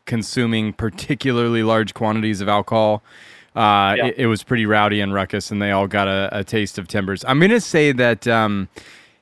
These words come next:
Speaker 1: uh, you appreciated the Timbers experience more than, uh, Ira, Darlene, and Adam did. Yeah,
Speaker 2: Oh.
Speaker 1: I, I think they
Speaker 2: Oh.
Speaker 1: felt it was a bit much. I thought, I think they felt Portland went a little bit overboard.
Speaker 2: Oh no, I'm, I'm just like,
Speaker 1: <laughs>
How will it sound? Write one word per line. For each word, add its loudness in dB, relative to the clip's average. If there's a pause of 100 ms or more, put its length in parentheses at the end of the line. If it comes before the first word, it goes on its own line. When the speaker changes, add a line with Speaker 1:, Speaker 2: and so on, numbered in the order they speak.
(140)
Speaker 1:
uh, 2
you 2
appreciated 0
the -2
Timbers 0
experience -2
more 0
than, -2
uh, -2
Ira, 2
Darlene, -2
and -6
Adam -6
did. -12 (320)
Yeah, 0
Speaker 2:
Oh. 4 (180)
Speaker 1:
I, 0
I 0
think 2
they 2
Speaker 2:
Oh. 2
Speaker 1:
felt 4
it 4
was 0
a -2
bit 0
much. -4
I -2
thought, 2
I 2
think -2
they 0
felt -2 (140)
Portland 0
went -4
a -6
little 0
bit 0
overboard. -4 (880)
Speaker 2:
Oh 0 (120)
no, 4
I'm, 2
I'm 4
just -8
like, -4 (320)
Speaker 1:
<laughs> -6